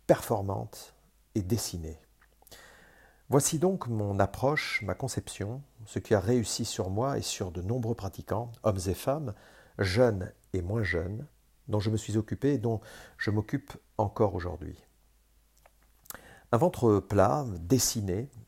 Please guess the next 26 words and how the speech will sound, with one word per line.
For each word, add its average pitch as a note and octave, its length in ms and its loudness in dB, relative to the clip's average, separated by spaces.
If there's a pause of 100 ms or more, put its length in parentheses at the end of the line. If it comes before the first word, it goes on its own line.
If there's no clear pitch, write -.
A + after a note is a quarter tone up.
(240)
avec G2 320 0
les F2+ 200 4
fameuses A#2 680 0
plaquettes F2+ 300 -6
de E2 80 -4
chocolat, G2 540 0 (1000)
c'est - 120 -2
ce - 80 0
que G#2 280 4
tout - 280 -6
le B2 120 6
monde G2+ 280 0
souhaite, - 420 0 (300)
n'est-ce - 200 -6
pas ? C3+ 300 -2 (1200)
Les E2+ 180 0
hommes B2 280 8
en F#2+ 100 -4
sont F#2 300 -4
friands A2 520 -2
et G2 100 -4
particulièrement G#2 720 -4
à F#2+ 60 -4
partir F#2+ 400 -8
du E2+ 160 -10
printemps. - 520 -10